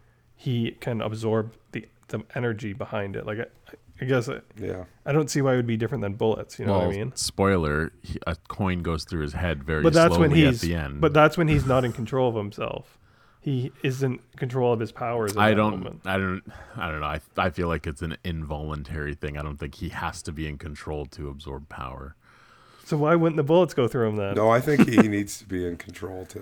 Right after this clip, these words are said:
Speaker 2: for the power.
Speaker 3: I don't know.
Speaker 2: Like,
Speaker 3: I think
Speaker 2: he
Speaker 3: it
Speaker 2: has,
Speaker 3: just happens.
Speaker 2: like, when he has the
Speaker 3: <laughs>
Speaker 2: grenade, like, he's concentrating to do that.
Speaker 1: Yeah.
Speaker 2: If he didn't do that, he would die, I think.
Speaker 3: Uh,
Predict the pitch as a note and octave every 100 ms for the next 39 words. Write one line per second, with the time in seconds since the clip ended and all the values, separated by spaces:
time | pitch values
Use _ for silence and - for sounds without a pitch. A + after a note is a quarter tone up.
0 | - - G2 F#2+ - G2 G2+ A2+ _ -
1 | - - F2+ C#2+ G2 D#2 G#2+ A2+ A2+ F2
2 | D2 - D2+ A2 A2+ G#2+ G#2 A2 F#2+ G#2
3 | - G2 F#2 F#2 F#2 F2 E2+ E2+ - -
4 | - - F#2+ G#2+ G2 - G2+ F2+ - F2
5 | - F2+ F#2+ F#2+ F2+ F#2 F#2+ F#2+ G#2+ A#2
6 | G#3 B2 A2+ G2+ - - F#2 - G2 G2+
7 | F#2 F2 F#2 F2+ F2+ F2 F#2 F2+ F#2 F#2
8 | - G2 G2 G2+ G2+ A2 A2+ A#2 _ _
9 | _ _ _ _ _ _ - F2 D#2+ D2
10 | D2 C#2+ C#2+ C#2+